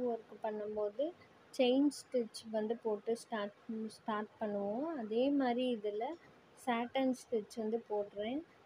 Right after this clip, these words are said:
அடுத்து வந்து ஒரு இந்த மாதிரி கோல்டு கலர் த்ரெட் வந்து எடுத்துக்கிறேன். கோல்டு கலர் த்ரெட்டை நம்ம ரெண்டா வந்து ஃபோல்டு பண்ணிக்கலாம். ரெண்டா ஃபோல்டு பண்ணிட்டு இதை நம்ம அட்டாச் பண்ணும்போது பார்க்க வந்து கொஞ்சம் ஜர்தோசி மாதிரி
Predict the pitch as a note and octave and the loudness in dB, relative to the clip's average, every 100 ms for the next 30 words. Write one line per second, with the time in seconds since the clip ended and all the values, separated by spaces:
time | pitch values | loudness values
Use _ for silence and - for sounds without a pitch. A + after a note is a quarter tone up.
0 | - - B3 D#4 - C#4+ A#3+ A#3 C#4 C#4 | -12 -2 0 0 0 0 2 2 4 4
1 | A#3 A3+ A3 G#3+ G#3 G#3+ A#3 C4+ G#3+ A3+ | 2 0 0 0 0 0 -2 -2 2 4
2 | A#3+ B3+ B3+ - G#3+ A3+ A#3 - G#3 G3+ | 4 4 0 2 2 2 0 -4 -4 -4
3 | G3+ A#3+ G#3+ G#3+ G#3+ G3+ G3 G3 - G3 | 0 0 0 0 0 -2 -4 -8 -6 -6
4 | G3 B3 D#4+ - - - - B3 B3+ B3+ | -6 -8 -10 -12 -20 -20 0 4 4 4
5 | B3 A#3+ A3+ A#3+ A#3 G#3+ G#3+ G3+ A#3+ D4+ | 2 2 2 0 -2 -2 -2 0 -2 0
6 | D4+ A#3+ G#3+ G#3+ A#3 B3 C#4+ B3+ A3+ B3 | 0 2 2 0 0 4 4 4 2 -2
7 | - A3+ G#3+ G#3+ G#3 G#3+ G3 G3+ G3+ G3+ | -2 -2 -2 -2 -6 -6 -6 -6 -6 -4
8 | A#3 D#4+ - - - - A#3 A#3 B3+ C#4+ | -4 -6 -8 -20 -20 -8 0 2 4 4
9 | C#4+ - A#3 A#3+ A3+ - A3 A3 G#3+ A3 | 2 2 2 2 0 -4 -2 -2 -4 -2
10 | D4 C4+ A#3 A3 G#3+ G#3+ G#3 G3+ - A#3 | -2 0 0 0 -2 -2 -4 -4 -2 -2
11 | - - A#3 G#3+ G#3 G3+ G3+ C4 D4+ B3+ | -4 -8 -4 -4 -2 0 0 -2 -2 0
12 | A#3+ C4 C#4+ B3 A3+ A#3+ B3 A3 G#3+ G#3 | 0 0 -2 0 0 -2 -2 -2 0 0
13 | G3+ G#3 G3+ A3+ A#3+ - A#3 G#3 G#3 G#3 | 2 0 2 2 2 0 -6 -4 -4 -2